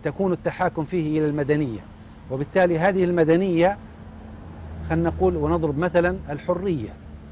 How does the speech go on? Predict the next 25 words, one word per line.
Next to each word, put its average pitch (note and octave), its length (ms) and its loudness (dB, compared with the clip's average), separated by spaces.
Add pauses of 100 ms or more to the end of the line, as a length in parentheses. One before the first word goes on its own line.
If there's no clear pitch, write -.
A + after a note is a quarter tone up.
(180)
الحرية F3+ 640 0 (300)
كيف F3+ 160 0
نستطيع F3+ 480 -2
أن E3+ 60 0
نضبطها؟ D#3+ 520 -4 (400)
هل E3+ 100 2
هي F#3 140 4
الحرية F3 380 2
التي D#3 220 2
في C#3+ 180 0
أمريكا؟ F#3 540 -2
هل C#3+ 140 -4
هي D#3+ 140 2
الحرية D#3 380 0
التي D#3 200 -2
في C#3+ 100 -4
بريطانيا؟ F3 560 -4 (320)
هل D#3+ 100 2
هي G3 140 2
الحرية F3 360 2
التي E3+ 220 2
في E3 160 -4
فرنسا؟ F3+ 500 -2 (520)
هذه A#3 180 2
الحرية A#3+ 580 0